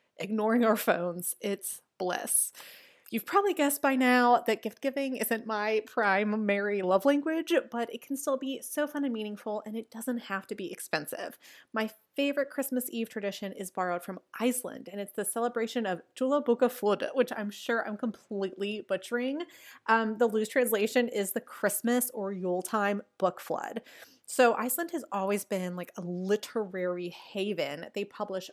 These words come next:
more books per capita than any other country in the world. This tradition actually started after World War Two in nineteen forty-four when exports were limited and books were the most available gift for the holidays. Now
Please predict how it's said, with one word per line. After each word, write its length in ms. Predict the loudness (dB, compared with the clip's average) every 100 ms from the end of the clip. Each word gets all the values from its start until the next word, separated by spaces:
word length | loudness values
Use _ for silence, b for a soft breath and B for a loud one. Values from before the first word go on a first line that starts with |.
| -10
more 140 | -6 -4
books 240 | -4 -8
per 120 | -12
capita 440 | -8 -8 -8 -8 -6
than 180 | -6 -8 _
any 220 | -6 -4
other 160 | -4 -8
country 480 | -6 -8 -6 -8 -8
in 220 | -8 -8 -6
the 80 | -6
world. 380 | -4 -4 -4 -4 B B B B 0
This 140 | 0
tradition 420 | 0 0 -2 -4
actually 380 | -6 -8 -8 -10
started 360 | -8 -4 -4 -2
after 240 | -4 -4
World 180 | -4 -4
War 160 | -4 -6
Two 380 | -6 -2 0 0
in 80 | -2
nineteen 320 | -4 -8 -10
forty-four 800 | -12 -12 -8 -2 0 2 2 0
when 280 | -2 -2 -2 -6
exports 480 | -12 -12 -14 -12
were 100 | -8 0
limited 500 | 2 4 6 4 2 B B B _
and 520 | -4 0 0 0 -2 -6 -2
books 240 | -4 -2
were 80 | -2
the 80 | 0
most 280 | 0 0 -2
available 460 | -4 -2 -2 -2
gift 300 | 2 0 0 -6
for 220 | -2 -2
the 80 | 0
holidays. 580 | -2 -2 -8 -8 -6 -6
Now 720 | -6 -2 0 2 2 4 4